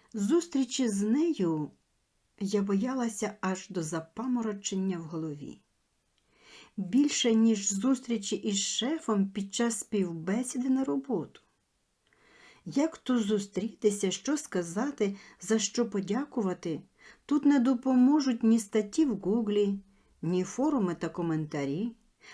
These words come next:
а власного досвіду немає. Що ж, буде так, як буде. Все колись буває вперше.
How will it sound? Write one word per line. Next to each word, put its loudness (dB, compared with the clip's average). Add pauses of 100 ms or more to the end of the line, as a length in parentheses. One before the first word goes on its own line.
(120)
а 4
власного 6
досвіду 2
немає. -4 (400)
Що 0
ж, -2 (200)
буде 2
так, 0
як 2
буде. 0 (840)
Все 0
колись 4
буває 0
вперше. -8